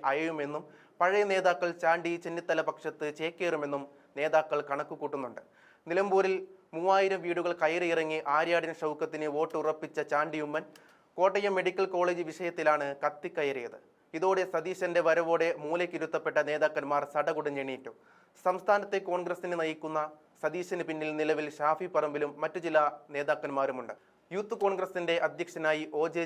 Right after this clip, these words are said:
ജനീഷ് കൂടി വന്നതോടെ ആ വിഭാഗവും പവർ ഗ്രൂപ്പിനെ കീഴിലായതോടെയാണ് രണ്ടും കൽപ്പിച്ച് ചാണ്ടിയുമ്മൻ ഇറങ്ങിയിരിക്കുന്നത്. ഇതോടെയാണ് രമേശ് ചെന്നിത്തല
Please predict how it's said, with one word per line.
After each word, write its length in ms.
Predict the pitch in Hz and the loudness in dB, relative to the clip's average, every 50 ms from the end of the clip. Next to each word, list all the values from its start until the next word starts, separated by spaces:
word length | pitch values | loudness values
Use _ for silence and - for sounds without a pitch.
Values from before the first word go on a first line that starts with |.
| 151 151 | -2 -2
ജനീഷ് 340 | 156 160 165 170 165 - | -2 -2 -4 -6 -8 -6
കൂടി 160 | - 170 160 160 156 | -6 -4 0 0 0
വന്നതോടെ 400 | 147 147 147 147 147 143 143 143 147 - 135 | 0 0 0 0 2 2 2 -2 -2 -2 0
ആ 120 | 139 147 | 2 2
വിഭാഗവും 600 | 156 156 151 135 151 156 156 147 151 143 151 160 156 156 | 2 0 -2 2 2 2 4 2 0 -4 -4 -6 -4 0
പവർ 220 | 151 143 143 165 160 151 | 0 2 2 2 -2 0
ഗ്രൂപ്പിനെ 360 | 151 151 147 151 151 147 147 147 143 147 | -4 -6 -4 -4 -4 -4 -2 -4 -4 -6
കീഴിലായതോടെയാണ് 920 | 143 147 156 160 156 151 151 156 160 160 165 165 160 151 139 139 139 139 135 135 - - - - - _ - | -6 -6 -4 0 2 2 4 2 2 0 0 0 2 2 2 2 2 0 -4 -6 -10 -20 -20 -20 -20 _ 0
രണ്ടും 300 | 147 160 180 190 196 196 180 | 0 0 2 2 0 2 2
കൽപ്പിച്ച് 380 | 175 165 - 165 160 160 160 156 151 151 | 0 0 0 -6 -6 -4 -6 -6 -2 0
ചാണ്ടിയുമ്മൻ 540 | 160 151 160 170 165 160 151 147 143 143 147 143 147 | 0 0 2 0 -2 -4 -4 -2 -2 -4 -4 -4 -4
ഇറങ്ങിയിരിക്കുന്നത്. 640 | 139 151 151 151 147 147 143 135 143 127 117 104 104 - _ _ _ _ _ _ _ | -4 -2 -2 -2 -4 -4 -4 -4 -6 -6 -6 -10 -12 -16 _ _ _ _ _ _ _
ഇതോടെയാണ് 500 | 156 156 185 185 185 180 175 170 160 165 160 156 151 | 0 2 4 4 4 6 4 4 4 2 -2 -2 -2
രമേശ് 300 | 160 170 180 185 185 190 | -2 0 0 -4 -4 -4
ചെന്നിത്തല 320 | 180 170 165 - 165 156 | -4 -4 -2 -2 2 4